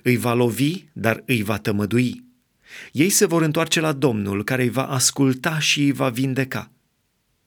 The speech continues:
În aceeași vreme, va fi un drum care va duce din Egipt în Asiria.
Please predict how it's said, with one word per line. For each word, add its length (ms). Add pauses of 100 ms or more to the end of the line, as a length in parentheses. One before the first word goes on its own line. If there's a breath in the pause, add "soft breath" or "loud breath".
(400 loud breath)
În 100
aceeași 440
vreme, 560
va 140
fi 160
un 300
drum 340
care 240
va 160
duce 300
din 260
Egipt 540
în 200
Asiria. 760